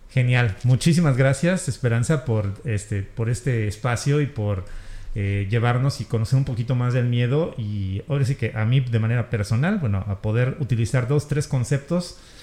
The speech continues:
que creía, bueno, los manejaba mal y ahora, bueno, este, serán mejor utilizados. <laughs> Muchísimas gracias. Y bueno, ¿dónde te podemos encontrar en caso de que, bueno,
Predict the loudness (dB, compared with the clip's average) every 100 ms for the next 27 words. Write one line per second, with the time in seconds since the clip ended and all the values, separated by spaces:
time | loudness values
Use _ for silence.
0 | -20 -8 -6 0 0 2 0 0 0 -2
1 | 0 0 2 2 2 0 -4 -4 -2 0
2 | 0 0 0 -2 -2 -6 -10 -12 -10 -4
3 | -2 0 -2 0 -2 -2 -4 -4 -6 -8
4 | -12 -14 -14 -8 0 0 2 2 2 2
5 | 2 2 2 0 -2 -12 -14 -10 0 4
6 | 4 2 2 2 0 -2 -2 -2 -2 0
7 | 0 0 2 0 0 0 0 0 0 0
8 | -2 -2 -2